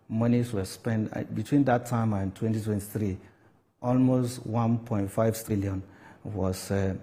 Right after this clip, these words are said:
uh, was disbursed to that particular, uh, uh, ministry. And you find that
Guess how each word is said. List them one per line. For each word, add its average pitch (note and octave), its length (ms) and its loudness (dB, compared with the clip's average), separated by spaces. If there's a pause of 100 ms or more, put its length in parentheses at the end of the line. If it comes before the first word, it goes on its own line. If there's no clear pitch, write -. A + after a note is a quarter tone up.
(140)
uh, G#2+ 180 -4
was G2+ 320 -4
disbursed A2+ 600 0
to G2 260 -2 (300)
that A2 360 0
particular, G#2 760 -2 (300)
uh, F2 40 -6
uh, G2 420 -4
ministry. G#2+ 560 0 (400)
And C3 200 0
you D3 160 2
find F#3+ 340 2
that C#3+ 260 6